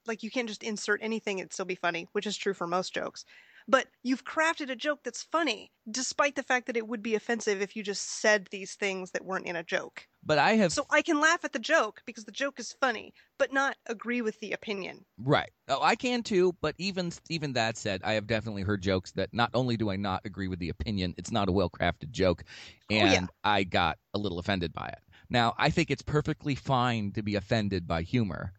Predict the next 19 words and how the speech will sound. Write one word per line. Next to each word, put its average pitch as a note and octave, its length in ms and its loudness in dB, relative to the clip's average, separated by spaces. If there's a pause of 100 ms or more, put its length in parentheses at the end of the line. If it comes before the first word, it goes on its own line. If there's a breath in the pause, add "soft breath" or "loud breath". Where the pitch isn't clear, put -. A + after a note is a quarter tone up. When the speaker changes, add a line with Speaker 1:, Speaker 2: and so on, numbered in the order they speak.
(340 loud breath)
Speaker 2:
What C3 180 6
I A2+ 120 6 (200)
don't C#3+ 280 4 (100)
think A#2+ 180 -2
is A2 120 -4
okay F2+ 480 0
is F#2 160 -4
when F#2+ 160 -2
you F2+ 100 0
decide F2+ 500 0
it's - 140 -6
your F2 140 -2
place - 460 -4
to D#2 500 2 (100)
stamp F#2+ 340 2
out E2+ 240 2
that D2 180 0
humor. C2 440 -8 (160)
Um, F2+ 380 4